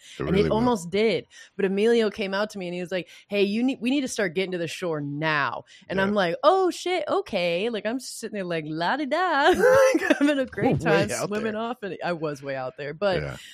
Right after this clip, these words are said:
Speaker 2: in my defense, man, in Lake Michigan, you can go out for miles and you're good. It might go up to your thighs, but that's just, that's me being stupid. 'Cause, yeah, like, it's not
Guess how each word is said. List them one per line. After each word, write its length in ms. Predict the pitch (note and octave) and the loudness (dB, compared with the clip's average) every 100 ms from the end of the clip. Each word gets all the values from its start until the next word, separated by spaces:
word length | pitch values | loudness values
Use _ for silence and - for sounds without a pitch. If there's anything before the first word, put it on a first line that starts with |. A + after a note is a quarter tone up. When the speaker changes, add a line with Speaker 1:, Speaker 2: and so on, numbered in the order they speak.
| - - | -20 -8
Speaker 2:
in 100 | G3+ | -2
my 180 | G#3+ C#4+ | 4 4
defense, 380 | D4 - A3+ A3 | 4 2 -2 0
man, 240 | E3+ D#3 | -2 0
in 160 | D#3 E3 | -2 -2
Lake 220 | F#3+ G3 | -2 -4
Michigan, 420 | F#3+ - C#3+ C3 | -8 -6 -6 -6
you 100 | C#3 | -6
can 140 | F3+ A#3 | -4 0
go 140 | F#3+ | 2
out 260 | E3+ D#3 - | 2 0 -6
for 100 | C3+ | -8
miles 580 | C#3+ D3 C3 - C#3 D3 | -2 0 0 -4 -8 -6
and 80 | C#3 | -6
you're 100 | B2+ | -6
good. 300 | C#3 C3+ - | -4 -4 -4
It 120 | D3 | -2
might 160 | F3 E3 | -2 2
go 100 | E3 | 2
up 120 | D#3 | 0
to 80 | C#3+ | -4
your 120 | G#2+ | -10
thighs, 520 | - C#3 E2 G1+ - - | -4 -2 0 -2 -10 -12
but 100 | E3+ | 0
that's 220 | A#3 A#3 | 2 2
just, 180 | A3+ - F3+ | -4 -6 0
that's 220 | G#3 G3+ | 0 2
me 140 | G3 F3+ | -2 0
being 240 | E3 C3 | 0 -2
stupid. 580 | - - F#3+ - - - | -4 0 -2 -2 -8 -4
'Cause, 240 | F3 D#3 | -6 -2
yeah, 280 | E3+ A#2 F2 | 0 0 0
like, 220 | F3+ E3 D#3 | 2 0 0
it's 280 | E3+ - - | -6 -6 -10
not 220 | D#3+ C#3 | -6 -6